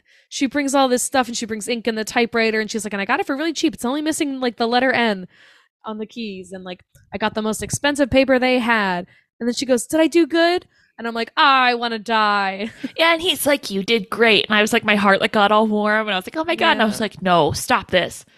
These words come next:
Speaker 2: Um,
Speaker 1: Yeah, yeah.
Speaker 2: and then Paul quickly does stop it because he tells her that he actually needs a different kind of paper,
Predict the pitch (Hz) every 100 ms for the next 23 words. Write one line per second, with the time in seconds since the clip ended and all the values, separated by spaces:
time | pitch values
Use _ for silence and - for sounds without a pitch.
0 | _ _ - 196 214 202 190 240 202 190
1 | 220 247 196 165 _ - - - 240 233
2 | 214 - _ _ _ 254 247 208 202 196
3 | - 202 180 170 175 196 - 180 180 190
4 | - 262 285 247 202 180 180 - - -
5 | 185 185 - 269 294 - 202 180 180 196
6 | 185 175 208 185 185 - 185 156 - 214
7 | 202 190 71